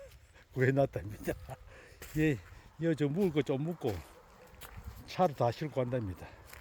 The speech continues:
아, 나 이것도, 여기 알타리 이것도, 이것도 잘 되고, 무시는 얼마나 잘 됐는데, 배추가 무름병이 와갖고, 뭐, 이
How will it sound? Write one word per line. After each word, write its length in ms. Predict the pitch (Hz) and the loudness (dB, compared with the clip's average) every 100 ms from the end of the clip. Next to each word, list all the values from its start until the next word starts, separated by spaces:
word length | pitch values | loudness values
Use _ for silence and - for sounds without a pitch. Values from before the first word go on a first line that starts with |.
| - - - - - - - - - | -14 -16 -20 -20 -20 -20 -20 -16 -4
아, 480 | 139 190 208 214 202 | 0 2 4 4 4
나 60 | |
이것도, 340 | 151 165 170 131 | 4 4 2 0
여기 120 | 139 | 0
알타리 340 | 120 139 185 185 | 0 0 2 2
이것도, 240 | 208 165 | 2 2
이것도 320 | 110 120 190 | 2 -2 -2
잘 160 | - 131 | 0 0
되고, 180 | 120 110 | 0 -4
무시는 420 | 104 120 226 254 | -4 -2 2 4
얼마나 260 | 226 294 302 | 6 6 8
잘 40 | 190 | 6
됐는데, 400 | 165 156 127 92 - - - - - - - - - | 4 4 2 0 -8 -12 -10 -10 -12 -18 -20 -20 -6
배추가 840 | - 190 - 262 185 123 120 101 87 - - - - - - - - - | 4 4 6 6 8 10 8 4 -2 -10 -20 -20 -18 -10 -10 -10 -16 -2
무름병이 460 | 139 175 165 208 | 2 2 2 2
와갖고, 360 | 151 120 127 107 | 4 2 0 -4
뭐, 140 | 92 | -6
이 120 | 104 | -6